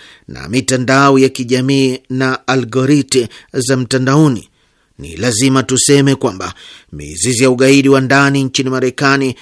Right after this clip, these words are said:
inarudi nyuma miongo kadhaa, na makundi ya upinzani hadi sasa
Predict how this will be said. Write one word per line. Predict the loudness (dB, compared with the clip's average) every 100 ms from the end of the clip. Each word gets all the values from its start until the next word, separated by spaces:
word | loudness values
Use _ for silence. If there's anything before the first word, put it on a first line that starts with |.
| _ -4
inarudi | 0 2 0 0
nyuma | -2 -2 0
miongo | 0 0 -2 -4
kadhaa, | -6 -2 -2 -2 -6 -12 -20 _
na | -18
makundi | -12 -4 0 2
ya |
upinzani | 2 0 -2 2 2 2
hadi | 0 -2 -2
sasa | 0 0 -2 -4 -8